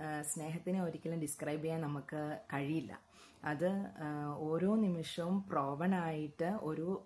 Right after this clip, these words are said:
ആ, കപ്പിളിൻ്റെ ഇടയിൽ സംഭവിക്കുന്ന കാര്യമാണ്. അപ്പൊ അതിനെ ഡിവാസ്റ്റേറ്റ് ചെയ്യാൻ, കൊളാപ്സ് ചെയ്യാനായിട്ട് ഒരു മെസ്സേജ് കൊണ്ട്, ആ, ഒന്നും സംഭവിക്കരുത് എന്നുള്ളതാണ്. അപ്പം, ആ, മനസ്സിൻ്റെ പ്രത്യേകത എന്ന് പറയുന്നതും, ആ,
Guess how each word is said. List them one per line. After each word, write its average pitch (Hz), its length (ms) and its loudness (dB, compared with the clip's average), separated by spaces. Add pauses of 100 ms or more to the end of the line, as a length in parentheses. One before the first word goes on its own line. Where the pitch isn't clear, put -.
ആ, 151 100 -2 (100)
കപ്പിളിൻ്റെ 160 600 -2
ഇടയിൽ 147 320 -4
സംഭവിക്കുന്ന 190 580 0
കാര്യമാണ്. 139 380 -2 (380)
അപ്പൊ 175 140 0
അതിനെ 190 300 2
ഡിവാസ്റ്റേറ്റ് 180 680 0
ചെയ്യാൻ, 151 440 -2
കൊളാപ്സ് 151 540 -2
ചെയ്യാനായിട്ട് 147 800 -2
ഒരു 240 280 2 (420)
മെസ്സേജ് 165 540 2
കൊണ്ട്, 170 380 2
ആ, 175 640 -2
ഒന്നും 233 240 6
സംഭവിക്കരുത് 196 1120 2
എന്നുള്ളതാണ്. 139 540 -4
അപ്പം, 214 360 -2 (440)
ആ, 147 260 2
മനസ്സിൻ്റെ 151 640 0
പ്രത്യേകത 196 500 0
എന്ന് 208 200 2
പറയുന്നതും, 185 800 2 (260)
ആ, 175 300 0